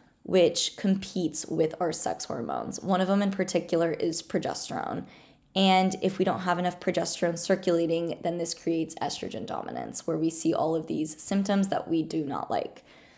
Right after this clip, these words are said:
So make sure to keep your stress in check. The very first thing when it comes to your hormones and your thyroid is getting your stress in check.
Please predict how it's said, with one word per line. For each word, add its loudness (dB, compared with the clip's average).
So 8
make 0
sure 4
to -4
keep -4
your 2
stress -4
in -8
check. -10
The 4
very 10
first 4
thing 0
when -2
it -8
comes -2
to 0
your 2
hormones 0
and -4
your -2
thyroid 6
is 8
getting 2
your -4
stress -6
in -10
check. -10